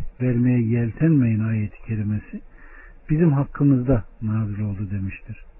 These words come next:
Bizim hurmalarımız vardı. Bizler çokluğuna ve azlığına göre hurmalarımızdan hurma salkımlarını getirir ve mescide asardık.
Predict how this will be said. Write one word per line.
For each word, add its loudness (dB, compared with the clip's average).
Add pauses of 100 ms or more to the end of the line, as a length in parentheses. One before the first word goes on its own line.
(760)
Bizim 6
hurmalarımız 10
vardı. 0 (720)
Bizler 8 (120)
çokluğuna 6
ve 4
azlığına 4 (920)
göre 4 (160)
hurmalarımızdan 6 (460)
hurma 6
salkımlarını 2
getirir 0
ve 2
mescide 2
asardık. -4